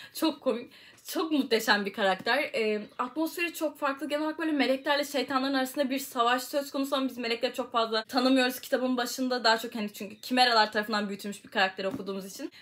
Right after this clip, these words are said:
Ve öyle bir seri ki bu ilk kitap bittiğinde ş-, o ana kadar bildiğiniz her şey bambaşka bir anlam kazanıyor. İlk kitap giriş kitabı ama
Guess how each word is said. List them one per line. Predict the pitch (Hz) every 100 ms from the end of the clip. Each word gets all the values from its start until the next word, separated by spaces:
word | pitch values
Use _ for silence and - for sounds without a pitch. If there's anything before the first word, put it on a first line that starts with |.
| -
Ve | 349 508 - _ _ _ _ _ 294
öyle | 339 359 453
bir |
seri | 381 320 359 440
ki | - 208 -
bu | 330 403 -
ilk | 392 392
kitap | - 339 - 294
bittiğinde | 302 - 320 311 269 302 370 _ _ _ _ _ -
ş-, | - -
o | - 381
ana | 466 453
kadar | 427 370 359 302
bildiğiniz | 277 339 370 392
her | 392
şey | 381 381 247
bambaşka | 320 403 359 320 - 294
bir | 226 233 220 - -
anlam | 233 254 233 240
kazanıyor. | 247 214 214 202 233 - -
İlk | - 349 -
kitap | - 330 339 - _ _ _ -
giriş | 214 311 381 -
kitabı | - 302 269
ama | 381 359 196 156